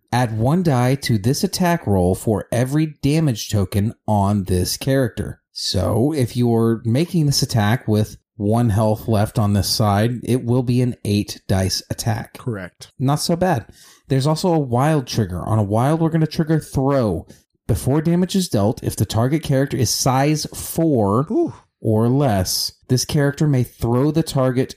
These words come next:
Speaker 1: character away short.
Speaker 2: That, of course, is Hulk, the Black Dwarf, and modok all day.
Speaker 1: That's cool, man.
Speaker 2: Yeah, size four throw is nothing to scoff at. It is a wild trigger, which is always,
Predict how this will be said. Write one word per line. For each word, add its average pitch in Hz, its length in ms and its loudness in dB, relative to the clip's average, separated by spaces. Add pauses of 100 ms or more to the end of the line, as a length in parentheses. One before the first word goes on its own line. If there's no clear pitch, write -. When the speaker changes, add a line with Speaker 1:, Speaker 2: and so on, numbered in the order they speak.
(120)
Speaker 1:
character 120 560 0
away 98 640 2 (200)
short. - 560 -4 (160)
Speaker 2:
That, 110 160 -6
of 110 100 -10
course, 113 320 -4
is 104 160 -6
Hulk, 117 440 0 (200)
the 113 120 -6
Black 104 320 0
Dwarf, 107 480 -2 (100)
and 113 140 -2
modok 110 460 0 (280)
all 110 160 -2
day. 113 440 -2
Speaker 1:
That's - 180 0
cool, 135 220 0
man. 98 280 0 (160)
Speaker 2:
Yeah, 123 220 -6 (100)
size 165 300 0
four 131 180 -4
throw 120 240 -2
is 107 80 -6
nothing 110 300 -6
to 104 100 -10
scoff 110 400 -4
at. 107 220 -4 (400)
It 127 120 2
is 131 140 6
a 131 60 2
wild 123 260 4
trigger, 117 300 0
which 113 180 -2
is 104 100 -8
always, 110 680 0